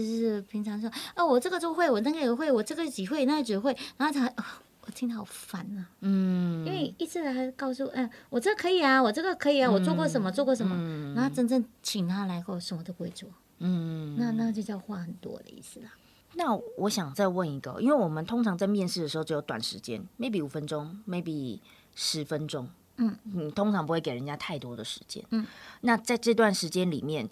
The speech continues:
Speaker 2: 你会觉得他呈现出他的个性比较重要，还是他的作品比较重要？因为我如果只有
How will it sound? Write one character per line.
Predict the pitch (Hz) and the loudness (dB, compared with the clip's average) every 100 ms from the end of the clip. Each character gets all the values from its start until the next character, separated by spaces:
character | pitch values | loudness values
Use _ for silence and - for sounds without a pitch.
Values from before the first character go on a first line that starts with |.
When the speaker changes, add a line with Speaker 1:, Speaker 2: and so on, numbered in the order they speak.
| - - | -12 -10
Speaker 2:
你 | 175 160 | -2 2
会 | 240 | 2
觉 | 196 160 | 2 2
得 | 156 | 2
他 | - 214 | 0 0
呈 | 214 165 160 | 0 -2 0
现 | - 240 | 2 2
出 | 208 196 | 2 -2
他 | 202 190 | 0 2
的 | 180 151 185 - | 4 2 0 0
个 | 320 185 | 4 4
性 | - 190 | 4 0
比 | 113 | -2
较 | 135 151 | -4 -2
重 | 165 135 | -2 -2
要， | 139 101 | -4 -4
还 | 147 143 | -4 -4
是 | - 165 151 139 | -4 -4 -6 -6
他 | - 151 | -6 -8
的 | 139 139 113 | -6 -6 -6
作 | - - 269 | -8 0 0
品 | 131 - - | 0 -6 -12
比 | |
较 | - 135 | -10 -8
重 | 147 123 | -8 -8
要？ | - | -4
因 | 254 | -2
为 | |
我 | 247 | 0
如 | 165 | 0
果 | 196 | 0
只 | 208 | 2
有 | 196 | 2